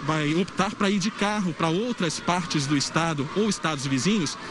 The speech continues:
a situação tá tranquila em todas as rodovias que cortam o estado do Rio. A única que apresenta lentidão é a rodovia Presidente Dutra, no trecho de Nova Iguaçu, são quatro quilômetros de lentidão.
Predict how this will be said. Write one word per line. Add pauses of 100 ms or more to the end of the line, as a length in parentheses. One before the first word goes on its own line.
(500)
a
situação
tá
tranquila (160)
em
todas
as
rodovias
que
cortam
o
estado
do
Rio. (380)
A
única
que
apresenta
lentidão
é
a
rodovia
Presidente
Dutra,
no
trecho (320)
de
Nova
Iguaçu,
são
quatro
quilômetros
de
lentidão.